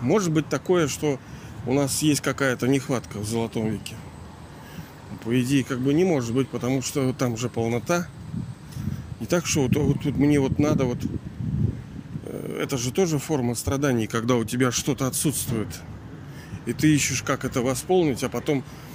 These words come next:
тебе кто-то даёт, и ты его благодаришь.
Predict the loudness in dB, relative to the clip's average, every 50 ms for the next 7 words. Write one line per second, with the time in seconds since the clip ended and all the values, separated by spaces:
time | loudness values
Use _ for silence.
0 | -14 -14 -10 -6 -2 2 4 4 4 2 0 -2 -2 -2 0 2 2 4 4 4
1 | 4 2 -2 0 2 4 4 4 4 4 2 2 2 2 2 2 2 4 4 4
2 | 4 4 2 2 -2 -6 -8